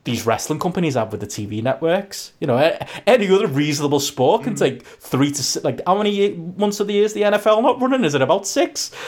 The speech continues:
Speaker 1: Like, <laughs> that's fine.
Speaker 2: Yeah.
Speaker 1: But wrestling's got so little power, like, that even in a pandemic, we can't take a month off and have an off season. Uh, kind of explains why W W E have never had one.
Speaker 2: Well, it's really strange, isn't it? And I think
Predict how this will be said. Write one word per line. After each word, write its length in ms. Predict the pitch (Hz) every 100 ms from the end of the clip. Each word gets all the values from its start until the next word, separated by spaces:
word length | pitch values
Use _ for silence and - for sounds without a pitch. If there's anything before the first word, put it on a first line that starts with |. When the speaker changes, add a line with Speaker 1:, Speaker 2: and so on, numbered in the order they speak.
| -
Speaker 1:
Like, 180 | 156 165 -
<laughs> 140 | -
that's 220 | - -
fine. 400 | - 143 151 196 101
Speaker 2:
Yeah. 220 | 165 185 -
Speaker 1:
But 160 | 156 156
wrestling's 420 | 165 - 202 202
got 120 | 175
so 400 | - - 143 151
little 260 | 139 123 131
power, 520 | - 117 135 165 170 156
like, 160 | 135
that 100 | 131
even 260 | 127 135 135
in 120 | 127
a 60 | 120
pandemic, 840 | - 131 127 117 110 135 151 - - - -
we 60 |
can't 280 | 139 151 151
take 180 | 151 156
a 60 | 147
month 260 | 147 156
off 160 | 160 156
and 140 | 160
have 100 | 156
an 80 | 151
off 180 | 151 -
season. 640 | 156 151 156 165 185 185
Uh, 280 | - 120 85 - -
kind 200 | - -
of 40 | 190
explains 400 | 147 151 131 113
why 100 | 110
W 220 | 110 107
W 160 | 101 101
E 40 |
have 100 | 139
never 260 | 160 156 165
had 120 | 160
one. 120 | 110 - _ _ _ _ _ _
Speaker 2:
Well, 140 | - 190
it's 100 | 190
really 180 | 214 220
strange, 500 | - 202 220 180 170
isn't 180 | 170 151
it? 80 | 85
And 80 |
I 60 | 120
think 460 | 120 165 147 -